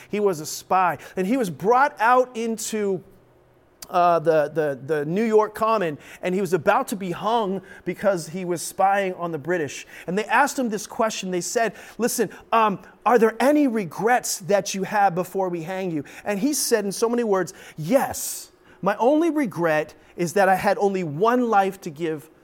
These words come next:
for my country." Isn't that interesting? See, sacrifice does what? Sacrifice inspires us. Sacrifice inspires. He gave his life for an America that he actually would never see.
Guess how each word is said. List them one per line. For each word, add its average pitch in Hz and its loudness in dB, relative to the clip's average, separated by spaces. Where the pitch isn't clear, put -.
for - -12
my 135 -8
country." - -18
Isn't 190 -6
that 175 -4
interesting? 147 -10
See, 214 -4
sacrifice 190 -4
does 165 -6
what? 160 -6
Sacrifice 214 -2
inspires - -12
us. - -20
Sacrifice 247 -2
inspires. 185 -6
He 302 0
gave 277 -2
his 220 -6
life 240 -2
for 233 -4
an 202 0
America 269 -2
that 220 0
he 220 -6
actually 294 0
would 214 0
never 220 -2
see. 240 -2